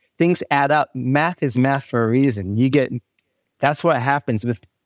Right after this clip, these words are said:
quantity, not just like, we're gonna get together once a year." Like, and the quantity that we have spent with each other with camping and time on country and time together around that fire and letting things unravel over hours, not just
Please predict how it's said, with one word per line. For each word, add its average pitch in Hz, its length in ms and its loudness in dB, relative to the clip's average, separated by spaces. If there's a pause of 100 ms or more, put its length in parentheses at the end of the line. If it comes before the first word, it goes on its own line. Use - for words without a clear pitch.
(340)
quantity, 131 800 -2
not 139 200 0
just 180 180 -2
like, 151 280 0
we're 185 80 0
gonna 190 80 2
get 180 160 0
together 160 320 2
once 147 300 0
a 135 40 2
year." 143 380 4
Like, 131 280 -2 (480)
and 151 380 2
the 143 200 -2 (180)
quantity 180 500 0
that 147 160 2
we 139 180 4
have 131 480 0 (840)
spent - 380 -2
with 127 160 0
each 123 180 0
other 113 260 2
with 117 360 -2
camping 123 640 0
and 120 200 2
time 135 320 2
on 135 160 2
country 147 640 0
and 110 180 0
time 135 280 2
together 135 560 2
around 139 220 2
that 131 180 -2
fire 143 340 0
and 120 160 2
letting 147 240 2
things 151 240 0
unravel 120 560 2
over 120 320 0
hours, 131 640 0
not 135 340 0
just - 420 0